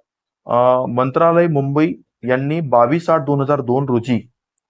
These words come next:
सर्व जिल्हाधिकाऱ्यांना एक मार्गदर्शक म्हणून एक पत्र काढलेलं होतं. त्यामध्ये शासन निर्णय महसूल वन विभाग क्रमांक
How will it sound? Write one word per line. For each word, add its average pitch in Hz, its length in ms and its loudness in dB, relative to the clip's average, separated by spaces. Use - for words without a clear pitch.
सर्व 147 360 0
जिल्हाधिकाऱ्यांना 139 1000 0
एक 127 180 -4
मार्गदर्शक 127 640 0
म्हणून 147 420 -6
एक 131 180 -6
पत्र 127 220 0
काढलेलं 113 360 -2
होतं. 110 380 -4
त्यामध्ये 160 400 2
शासन 170 380 -2
निर्णय 175 320 0
महसूल 151 360 0
वन 156 160 -2
विभाग 147 260 0
क्रमांक 139 480 -2